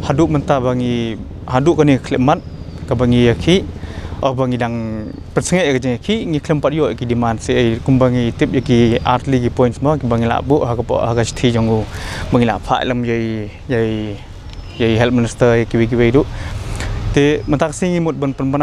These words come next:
apa ba, ba long hadin ba, hadin bangi la syak kat tu, ngi semua ba ka klem poin syak syak. But mentah kasi hiru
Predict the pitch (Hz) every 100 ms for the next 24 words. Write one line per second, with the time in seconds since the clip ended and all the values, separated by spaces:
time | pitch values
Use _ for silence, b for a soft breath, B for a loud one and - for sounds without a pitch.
0 | 139 131 143 127 131 135 135 120 131 160
1 | 156 139 135 131 135 147 143 127 123 120
2 | 143 110 127 - 131 120 - 147 131 127
3 | - 139 131 147 135 127 127 156 190 B
4 | B B B - 208 - - 170 196 247
5 | 220 - 220 185 180 -